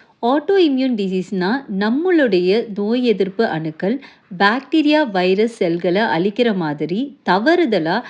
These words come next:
நம்மளுடைய செல்களையும் அழிக்கிறது. ஹஷிமோட்டோஸ் இருக்கிறவங்களுக்கு தைராய்டு பெராக்சிடேஸ் ஆன்டிபாடி, அதாவது டி பி ஓன்னு சொல்லக்கூடிய ஆன்டிபாடி தைராய்டு செல்களை அழிக்க ஆரம்பிக்குது. இதனால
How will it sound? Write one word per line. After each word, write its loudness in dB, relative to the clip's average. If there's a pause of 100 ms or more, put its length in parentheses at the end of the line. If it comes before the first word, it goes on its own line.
(340)
நம்மளுடைய 2 (120)
செல்களையும் 0 (140)
அழிக்கிறது. -4 (460)
ஹஷிமோட்டோஸ் -8
இருக்கிறவங்களுக்கு -6 (240)
தைராய்டு 0
பெராக்சிடேஸ் -2 (160)
ஆன்டிபாடி, -4 (120)
அதாவது -4
டி 0 (140)
பி -2 (120)
ஓன்னு 0
சொல்லக்கூடிய -2 (160)
ஆன்டிபாடி -4 (420)
தைராய்டு 2
செல்களை 0 (160)
அழிக்க -2 (120)
ஆரம்பிக்குது. -4 (480)
இதனால -8